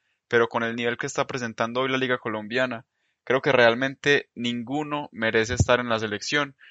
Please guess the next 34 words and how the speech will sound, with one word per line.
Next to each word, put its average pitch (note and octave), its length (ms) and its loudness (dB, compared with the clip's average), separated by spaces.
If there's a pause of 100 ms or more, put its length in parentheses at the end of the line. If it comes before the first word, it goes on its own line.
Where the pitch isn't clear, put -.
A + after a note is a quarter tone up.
(180)
Eh, A2+ 200 4
que A2+ 120 -2
sí, C3 260 -2
Duván A2 300 -2
Vergara B2 260 4
está A#2+ 160 -4
haciendo A#2 280 -6
un A2+ 100 -10
muy A2+ 100 -8
buen G#2+ 200 -8
papel, A#2+ 320 0
está A2+ 180 -2
jugando, A#2 440 -2 (240)
eh, A#2 180 -2
muy B2 240 -4
buen A#2 280 -4
fútbol B2 600 -4 (120)
y C#3 140 -4
merece C#3+ 540 4
ir F3 180 -2
al C#3+ 140 4
exterior A#2 640 -2 (520)
para A2+ 280 6
probarse A#2+ 420 4
y D3+ 40 -18
para A#2 220 2
demostrar A2 480 0
realmente C3 720 0 (280)
qué C#3 100 4
es C3+ 80 6
lo C3 120 0
que A#2 120 -4
puede A2 240 2
hacer. A2+ 320 -2